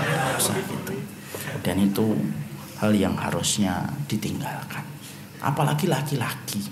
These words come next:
nggak usah gitu-gitu amat lah. Banyak lebih penting urusan antum daripada urusan yang semacam itu. Yang kedua, ketika cinta merupakan anugerah dari Allah, cinta itu berkaitan erat dengan proses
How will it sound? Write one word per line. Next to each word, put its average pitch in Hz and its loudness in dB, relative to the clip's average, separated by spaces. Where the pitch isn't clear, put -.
nggak - -2
usah 175 0
gitu-gitu - 2
amat 135 0
lah. - -6
Banyak 156 6
lebih 143 4
penting 107 4
urusan 95 4
antum 90 2
daripada 78 -2
urusan - 0
yang - -2
semacam - -2
itu. - -6
Yang 190 8
kedua, 135 6
ketika 269 4
cinta 392 4
merupakan 214 8
anugerah 208 8
dari 156 8
Allah, 139 6
cinta 220 6
itu 254 6
berkaitan 151 6
erat 185 4
dengan 156 6
proses 135 4